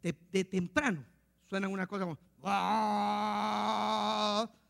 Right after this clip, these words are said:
guau". ¿Tú te recuerdas, Vanessa? Estábamos en un lugar y de repente en la, en un hotel, y nosotros en, en, en, en Israel,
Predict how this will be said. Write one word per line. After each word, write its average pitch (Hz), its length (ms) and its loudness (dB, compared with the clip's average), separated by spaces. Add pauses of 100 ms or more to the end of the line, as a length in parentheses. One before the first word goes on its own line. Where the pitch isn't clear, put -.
(180)
guau". 214 2500 2 (460)
¿Tú 247 60 -20
te 277 100 -4
recuerdas, 254 360 -2
Vanessa? 220 400 -4 (840)
Estábamos 240 320 0
en 240 80 2
un 247 80 2
lugar 240 160 4
y 233 60 -2
de 202 240 0
repente 220 400 -2
en 208 60 -6
la, 185 140 -4
en 190 120 -6
un 226 80 -4
hotel, 240 340 -4 (460)
y 190 60 -14
nosotros 214 440 -6
en, 175 180 -4
en, 175 280 -6
en, 170 240 -10
en 160 100 -8
Israel, 190 400 -2